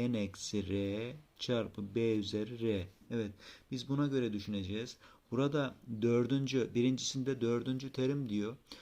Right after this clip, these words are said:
Dördüncü terim diyorsa dördü R artı bir eşitliyorum. R artı bir eşittir dört. R eşittir üç olmalı. Dikkat edersek burada R yerine dört yazılmış. Dolayısıyla bu ne olmuş oluyor?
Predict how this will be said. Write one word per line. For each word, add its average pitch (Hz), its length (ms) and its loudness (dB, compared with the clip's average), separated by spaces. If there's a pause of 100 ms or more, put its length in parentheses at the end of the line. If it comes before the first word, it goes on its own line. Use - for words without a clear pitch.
(240)
Dördüncü 131 440 2
terim 143 300 2
diyorsa 143 340 0
dördü 127 500 2 (460)
R 123 120 4
artı 131 280 -2
bir 139 80 2
eşitliyorum. 110 600 0
R 120 100 -2
artı 117 300 -4
bir 110 100 -2
eşittir 107 600 -4 (440)
dört. 113 580 0 (220)
R 127 180 2 (120)
eşittir 139 420 -4
üç - 320 -4
olmalı. 98 440 2 (600)
Dikkat 135 300 2
edersek 143 460 0
burada 135 340 2
R 117 180 0
yerine 131 520 2
dört 131 280 2
yazılmış. 117 500 -2
Dolayısıyla 123 640 -2
bu 135 260 -2
ne 127 80 0
olmuş 127 340 0
oluyor? 113 400 -2